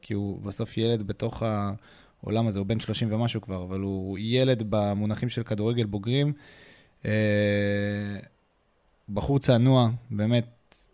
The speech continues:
אה, לא רוצה יותר מדי להיחשף, אבל כשהוא נחשף... הוא עשה את זה קודם כל כמישהו שמייצג מערכת שלמה,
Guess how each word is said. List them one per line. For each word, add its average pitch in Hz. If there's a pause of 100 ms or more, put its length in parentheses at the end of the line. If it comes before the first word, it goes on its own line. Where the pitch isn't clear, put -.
(100)
אה, 107 (280)
לא 110
רוצה 143
יותר 131
מדי 123
להיחשף, 117
אבל 107
כשהוא 143
נחשף... 143 (720)
הוא 113
עשה 131
את 123
זה 120
קודם 127
כל 120
כמישהו 104
שמייצג 110
מערכת 113
שלמה, 127